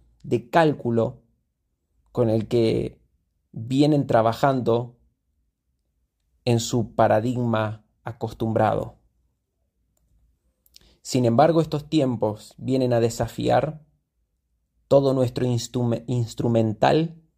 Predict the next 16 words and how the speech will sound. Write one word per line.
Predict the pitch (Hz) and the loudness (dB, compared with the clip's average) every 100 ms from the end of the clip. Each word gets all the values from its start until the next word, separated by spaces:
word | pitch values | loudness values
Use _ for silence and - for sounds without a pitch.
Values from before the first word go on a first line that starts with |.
| _ _ _ _ _ _ _ _ _ _ _ _ _ | _ _ _ _ _ _ _ _ _ _ _ _ _
y | - | -2
nuestra | 117 117 - 117 | 0 0 0 -4
forma | - 151 143 135 | 2 4 4 4
de | 113 | 2
percibir | 113 113 113 - 117 117 127 | 2 0 -2 -2 -6 -4 0
lo | 120 | 0
que | 110 110 | -2 -2
llamamos | 110 113 120 113 | -2 0 0 0
realidad, | 113 110 110 110 110 - - _ _ _ _ _ _ _ _ _ _ _ _ _ | 0 0 0 0 -2 -2 -6 _ _ _ _ _ _ _ _ _ _ _ _ _
y | - 127 | -2 2
en | 117 | 4
lo | 117 113 | 4 4
que | 120 | 2
basamos | 110 - 165 170 117 110 - - _ _ _ _ _ | 2 2 2 2 0 -4 -10 -20 _ _ _ _ _
nuestras | - 117 113 113 | -6 -6 -4 -4
decisiones | 113 113 113 - 120 110 104 101 - | -2 -4 -4 -4 0 0 0 -8 -14